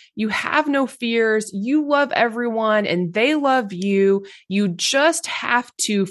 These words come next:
find that within yourself. And, you know, if you can just get rid of this ego, if you can just get rid of these bad things about you,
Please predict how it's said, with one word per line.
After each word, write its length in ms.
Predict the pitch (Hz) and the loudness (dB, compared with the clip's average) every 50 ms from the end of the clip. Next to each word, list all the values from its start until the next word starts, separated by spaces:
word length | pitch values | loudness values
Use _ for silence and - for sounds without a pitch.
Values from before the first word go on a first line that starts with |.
| - - _ _ _ | -4 -12 _ _ _
find 480 | - - 214 269 320 349 359 370 370 349 311 - | -8 -6 -6 -4 -2 0 2 2 2 2 0 -2
that 280 | 254 240 247 254 - - | -2 0 0 0 0 2
within 720 | 214 208 202 202 - - - 226 262 294 302 330 320 294 | 2 2 0 0 -4 -2 0 0 2 2 0 0 0 0
yourself. 1300 | 233 247 247 247 240 240 240 240 240 233 - - - - - - - 240 202 151 139 147 202 294 302 - - _ - - _ _ _ _ - - - - - _ _ _ | 0 0 2 4 4 4 4 2 0 -2 -6 -6 -6 -6 -6 0 2 4 4 4 4 2 0 -2 -4 -8 -16 _ -20 -20 _ _ _ _ -20 -20 -20 -20 -20 _ _ _
And, 280 | - 226 226 220 214 - - - | 2 2 4 4 2 0 0 0
you 100 | 214 226 | 2 4
know, 120 | 214 208 | 4 2
if 120 | 208 202 | 2 2
you 100 | 208 254 | -2 -4
can 260 | - - 262 233 220 196 | -2 0 0 0 0 0
just 280 | 285 330 349 359 - | 0 0 -2 -2 -4
get 160 | - 392 381 - | -4 -4 -4 -4
rid 400 | 285 262 254 269 302 320 320 302 | -6 -8 -4 -2 2 2 4 4
of 440 | 247 208 190 185 180 185 196 202 190 | 6 6 6 6 4 4 2 2 2
this 200 | 202 196 196 - - | 2 2 0 -4 -6
ego, 480 | - 240 269 262 202 190 165 156 151 | -2 -2 0 2 2 4 4 4 4
if 140 | 160 165 - | 2 0 -2
you 80 | 208 208 | -8 -6
can 240 | - 233 226 208 196 | -4 -4 -4 -2 -2
just 260 | 254 262 269 - - | -4 -4 -4 -6 -6
get 220 | - 311 302 - | -4 -2 -2 -2
rid 340 | 247 233 220 240 247 247 247 | -4 -2 2 4 4 6 6
of 180 | 247 226 208 180 | 4 2 2 0
these 220 | 202 190 185 175 | -2 -4 -4 -4
bad 380 | - - 170 202 214 226 220 - | -4 -6 -4 -4 -4 -8 -6 -6
things 260 | 247 233 220 202 202 | -6 -4 -4 -4 -6
about 480 | 180 185 160 170 190 196 196 196 - | -6 -4 -4 -2 -2 -4 -4 -6 -8
you, 300 | - 120 110 80 - 202 | -8 -8 -8 -8 -10 -10